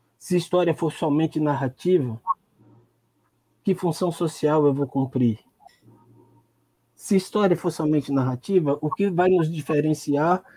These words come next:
do, do, da literatura, que cumpre um papel, mas é outro,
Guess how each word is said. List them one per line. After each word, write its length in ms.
do, 500
do, 520
da 180
literatura, 880
que 100
cumpre 480
um 60
papel, 480
mas 220
é 100
outro, 380